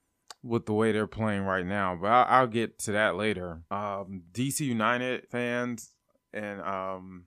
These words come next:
Nationals, the D C United and the Nationals, that capacity increased from ten percent to twenty-five percent.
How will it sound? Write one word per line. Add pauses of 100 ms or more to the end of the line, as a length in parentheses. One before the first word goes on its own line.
Nationals,
the
D
C
United
and
the
Nationals, (720)
that (100)
capacity
increased
from
ten
percent
to
twenty-five
percent.